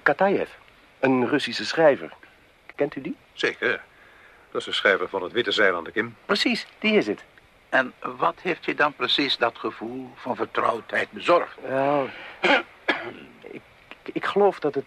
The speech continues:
Speaker 1: de levensbeschouwing is die uit de werken van Katajev spreekt. Volgens hem is het leven mooi op zichzelf en heerlijk, afgezien wat je er ook van maakt.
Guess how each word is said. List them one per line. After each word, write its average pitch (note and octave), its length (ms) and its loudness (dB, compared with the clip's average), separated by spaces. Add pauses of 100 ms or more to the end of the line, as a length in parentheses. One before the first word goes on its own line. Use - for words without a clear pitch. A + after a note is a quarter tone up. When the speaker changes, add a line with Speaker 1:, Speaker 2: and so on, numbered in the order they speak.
Speaker 1:
de A#2 200 -8
levensbeschouwing F#2+ 1000 -2
is - 260 -14 (300)
die E2+ 120 -4
uit E2+ 100 -4
de F#2 60 -12
werken E2+ 340 -6
van D#2+ 140 -14
Katajev E2 480 -6
spreekt. - 400 -14 (1200)
Volgens F#2+ 260 -12
hem F#2 160 -8
is F2 100 -14
het E2 100 -14
leven E2+ 320 -8
mooi F2+ 420 -2
op - 140 -14
zichzelf - 480 -8 (600)
en G#2 120 -10
heerlijk, G#2+ 440 -10 (720)
afgezien C3+ 480 -8
wat A#2 160 -4
je A2 80 -6
er F#2+ 60 -2
ook F#2+ 160 -10
van E2+ 140 -12
maakt. D#2 340 -12